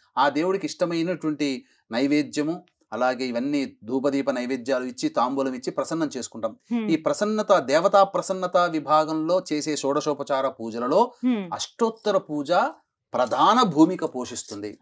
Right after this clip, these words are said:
Speaker 2: ఆహా.
Speaker 1: కాబట్టి గణపతికి మనం సాధారణంగా బయట దొరికేటువంటి పుస్తకాల్లో కానీ ఇంకెక్కడైనా కానీ గణపతి అష్టోత్తరం ఉంటుంది, సాధారణం అది.
Speaker 2: హ్మ్.
Speaker 1: అదే, అది కూడా చేసుకోవచ్చు. కానీ వీక్షించేటువంటి మన సుమన్ టీవీ ప్రేక్షకులకు ప్రత్యేకంగా గణపతికి సంబంధించినటువంటిది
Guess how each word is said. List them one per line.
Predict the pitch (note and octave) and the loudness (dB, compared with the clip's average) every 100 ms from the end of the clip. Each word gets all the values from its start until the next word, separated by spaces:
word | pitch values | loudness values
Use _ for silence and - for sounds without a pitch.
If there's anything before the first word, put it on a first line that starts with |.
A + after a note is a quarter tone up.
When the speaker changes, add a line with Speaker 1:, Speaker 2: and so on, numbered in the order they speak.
| A#3 | -4
Speaker 2:
ఆహా. | G#3+ G#3+ | -4 -2
Speaker 1:
కాబట్టి | C#3 F3+ F#3+ E3+ C#3 B2 B2+ | 0 0 0 0 0 0 0
గణపతికి | F3+ G#3 G#3 F#3+ D#3 C#3+ E3+ _ _ C#3 | 0 -2 -8 -4 -4 -4 -8 _ _ -2
మనం | D#3 D3 | -2 2
సాధారణంగా | D3+ D3 E3+ F3+ F3 F3+ F3 B2+ | 2 2 -2 -2 0 0 0 0
బయట | C3 D#3 D#3+ D3+ D3 C3+ | 0 4 4 4 4 0
దొరికేటువంటి | D3+ D#3 D3+ D3 C3 | -2 -2 -6 -10 -12
పుస్తకాల్లో | - C#3 C#3 C#3 C#3+ | -10 -2 0 0 -2
కానీ | C#3+ | -4
ఇంకెక్కడైనా | C3+ B2 D3 C#3+ C#3+ | -6 -6 -4 -4 -6
కానీ | C#3 C#3+ A#2+ | -6 -6 -4
గణపతి | A#2+ C3+ C#3+ - | -4 -4 -4 -6
అష్టోత్తరం | - C#3 C#3 C3+ | -4 -4 -4 -6
ఉంటుంది, | C3 F#3 A3 | -6 -8 0
సాధారణం | F#3 F3+ F#3+ F3 B2 | 2 2 2 0 -4
అది. | G#2+ _ _ A#3+ | -8 _ _ -2
Speaker 2:
హ్మ్. | A#3 | 2
Speaker 1:
అదే, | F#3 C3 | 2 2
అది | B2+ F3+ | 0 2
కూడా | A#3+ B3+ A3 | 6 6 6
చేసుకోవచ్చు. | G#3 - F3+ - B2+ - _ _ _ - | 2 2 -2 -2 -12 -14 _ _ _ 0
కానీ | D#3+ A3+ F#3+ D3 D#3+ _ _ G#2 | 2 2 2 0 -4 _ _ -4
వీక్షించేటువంటి | D#3+ - F#3 F3+ D#3+ D#3 D3 | -2 -2 -4 -4 -4 -4 -4
మన | C#3+ | -4
సుమన్ | C#3+ D#3 | -4 -2
టీవీ | D#3 D3 B2 | -2 -4 -6
ప్రేక్షకులకు | A#2+ B2+ C3 D3 - | -12 -10 -10 -6 -6
ప్రత్యేకంగా | C3+ - F#3 F3+ F3+ E3 C#3 - | -6 -2 -2 -2 0 2 2 2
గణపతికి | E3 F#3+ F3+ E3+ | 0 0 -2 -4
సంబంధించినటువంటిది | C#3+ D3 C3+ C3+ C3 C3 A#2+ B2 A#2+ D3+ | -2 -2 -4 -6 -8 -10 -8 -8 -6 -6